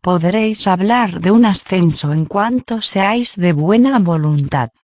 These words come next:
Vosotros mismos tenéis que ayudaros a la vida. El corazón tiene que participar en todas partes,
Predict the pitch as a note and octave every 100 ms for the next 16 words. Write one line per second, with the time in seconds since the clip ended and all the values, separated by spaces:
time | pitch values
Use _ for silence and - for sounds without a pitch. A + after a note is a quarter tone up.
0 | _ _ _ _ _ _ F3 E3+ F3 -
1 | E3+ - A#3+ G#3 F3 D#3+ C#3+ - D3 C#3
2 | C#3+ - - G3+ G3 A3 A3 - - G#3
3 | G#3+ F#3+ F#3 G#3+ A#3 A#3 G#3 E3 D#3+ F3
4 | E3 D3 C#3 _ _ _ - F#3+ - G3
5 | E3 - - A3+ A#3+ _ - A3+ B3 F#3
6 | - D#3 D3+ D3+ D3+ - E3 - F#3 -
7 | A3 A3 A#3 - D#3+ - A3+ A#3 F#3 -
8 | - D3 - - E3 -